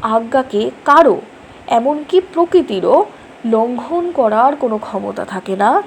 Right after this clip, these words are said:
তাকে অপ্রতিহতা আজ্ঞা সিদ্ধি বলে। এই সিদ্ধির বলে যোগী প্রকৃতিকে বশ করতে সমর্থ হন। একদম শেষ,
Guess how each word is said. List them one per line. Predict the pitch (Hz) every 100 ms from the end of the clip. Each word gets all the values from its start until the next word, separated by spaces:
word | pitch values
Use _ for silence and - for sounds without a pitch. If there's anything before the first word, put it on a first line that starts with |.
| -
তাকে | 202 214 202 226 -
অপ্রতিহতা | 220 285 302 269 247 226 202 226 -
আজ্ঞা | - 220 208 180
সিদ্ধি | - 180 - 196
বলে। | 190 - - - - - - - - - - - - - - - - - -
এই | 277 294
সিদ্ধির | 339 349 330 359
বলে | 339 339 339
যোগী | 262 233 240 320
প্রকৃতিকে | 269 233 247 254 302 262
বশ | 190 123 233
করতে | - 226 214 302
সমর্থ | 320 214 180 175 190
হন। | 185 - - - - - - - - - - - - -
একদম | 196 196 214 214
শেষ, | - 277 311